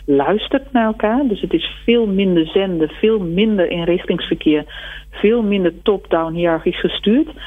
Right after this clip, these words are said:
Want wij, wij gebruiken het dus nu over de dialoog tussen leidinggevende en medewerker ten aanzien van bijvoorbeeld beoordelen en belonen of, eh, functioneringsgesprekken. Nou, in plaats van top-down als manager zeggen, "Ik vind dat jij het zus en zo doet." Nee,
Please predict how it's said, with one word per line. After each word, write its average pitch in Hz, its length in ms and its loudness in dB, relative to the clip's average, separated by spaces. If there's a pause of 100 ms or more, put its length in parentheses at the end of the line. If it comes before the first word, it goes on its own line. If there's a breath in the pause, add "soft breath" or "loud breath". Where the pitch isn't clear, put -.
(260 loud breath)
Want 170 120 2
wij, 185 280 -2
wij 190 180 0
gebruiken 196 420 -2
het 185 120 -2
dus 202 100 2
nu 226 100 4
over 208 220 0
de 185 80 -4
dialoog 190 580 0
tussen 190 380 0
leidinggevende 180 540 0
en 170 60 -2
medewerker 170 540 0
ten 233 140 0
aanzien 170 320 0
van 156 160 0
bijvoorbeeld 151 400 0 (460 loud breath)
beoordelen 170 480 2
en 156 60 -2
belonen 165 420 0
of, - 260 -4
eh, 151 120 2
functioneringsgesprekken. 160 1160 0 (540 loud breath)
Nou, 254 120 4
in 151 60 -2
plaats 202 260 0
van 175 140 -4
top-down 175 440 0
als 165 120 -4
manager 175 280 2
zeggen, 165 300 0
"Ik 180 120 -2
vind 165 280 0 (100)
dat 170 160 2
jij 165 180 2
het 165 140 -4
zus 185 160 2
en 165 100 0
zo 190 240 2
doet." 170 340 0
Nee, 208 360 2